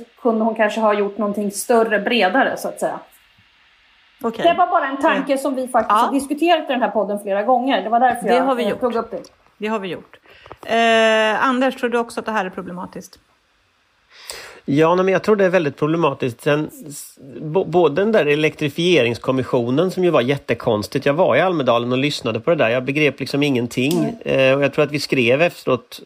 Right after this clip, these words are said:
Speaker 3: också om just det här, att det var ju helt obegripligt, liksom, sätt att försöka marknadsföra Liberalerna. Eh, det var ju snarare ett sätt att marknadsföra någon annan.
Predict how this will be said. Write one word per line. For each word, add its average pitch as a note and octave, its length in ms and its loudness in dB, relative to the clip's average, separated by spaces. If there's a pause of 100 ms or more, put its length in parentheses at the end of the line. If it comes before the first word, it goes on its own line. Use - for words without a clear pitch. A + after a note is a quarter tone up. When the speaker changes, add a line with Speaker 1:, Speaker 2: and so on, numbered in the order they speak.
Speaker 3:
också A#2+ 320 -2
om A#2 200 0
just E3 200 0
det C#3+ 80 2
här, A#2+ 120 2
att A2 120 -2
det A#2 80 -12
var B2 140 0
ju A#2+ 240 -2 (460)
helt C#3 180 -2
obegripligt, A2+ 760 0
liksom, D3 300 0
sätt - 340 -4
att - 140 -2
försöka A#2+ 520 -2
marknadsföra A2+ 840 -2 (160)
Liberalerna. A#2+ 680 0 (640)
Eh, B2 260 4
det A#2+ 160 -2
var C3+ 100 2
ju D#3 80 2
snarare D3 380 0
ett E3+ 80 -4
sätt B2 260 -2
att A#2 140 -4
marknadsföra A2+ 540 -2
någon A2 180 -2
annan. B2+ 480 -2